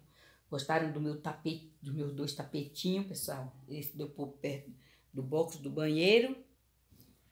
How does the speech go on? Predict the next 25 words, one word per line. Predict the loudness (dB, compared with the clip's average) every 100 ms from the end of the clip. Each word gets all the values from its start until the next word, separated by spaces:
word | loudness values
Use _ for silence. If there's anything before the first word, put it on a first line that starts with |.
| _ _ -6
e | -2
esse | -2 -4
aqui | -8 -4
da, | 0 -2
do | -2 -6
vaso | -2 0 2 4
sanitário. | 4 2 0 -6 -6 -8 -14 _ _ _ _ -20 _ _ -20 _ _ _ _ _ _ _ _ _
Então, | -8 -8 0 2 2
vocês | 2 2 4 4 8
deixem | 8 8 4
o |
joinha | 6 8 8 4
aí | 4
de | -4 -6
vocês | -6 -6 -6 -6
pra | -6 -4 -2
mim, | -2 -2
pessoal, | -2 -2 -2
que |
é | -2
muito | -2 -6
importante, | -8 -6 -8 -2 -2 -2 0
tá, | 0
gente | 0 -2 0
linda? | 2 2 0